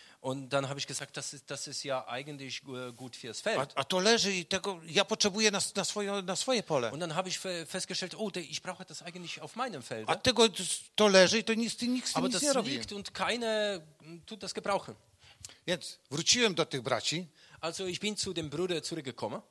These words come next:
Speaker 2: Mówię: „Bracia, tam leży taki gnój”.
Speaker 1: Und dann habe ich, äh, zu dem Bruder gesagt: „Äh, Bruder, da liegt einfach so ein Mist.“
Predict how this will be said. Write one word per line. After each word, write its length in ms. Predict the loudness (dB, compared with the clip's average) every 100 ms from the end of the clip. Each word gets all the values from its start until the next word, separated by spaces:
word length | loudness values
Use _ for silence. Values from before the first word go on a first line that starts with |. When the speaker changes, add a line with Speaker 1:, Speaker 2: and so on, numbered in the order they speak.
| -2
Speaker 2:
Mówię: 140 | 4
„Bracia, 320 | 8 8 6 4
tam 260 | 6 6
leży 240 | 6 2 2
taki 240 | -2 -4
gnój”. 340 | -2 0 0 -6 -16 -14 -6
Speaker 1:
Und 100 | -4
dann 160 | -2
habe 220 | -2 -2
ich, 240 | -2 -2 -2
äh, 220 | -2 -6
zu 120 | -6
dem 120 | -8
Bruder 240 | -2 0 0
gesagt: 340 | 2 2 0 -6 -16
„Äh, 160 | -10 -8
Bruder, 320 | -6 -4 -4
da 100 | -4
liegt 380 | -4 -6 -8 -8
einfach 300 | -6 -4 -4
so 140 | -4 -4
ein 120 | -4
Mist.“ 380 | -4 -6 -10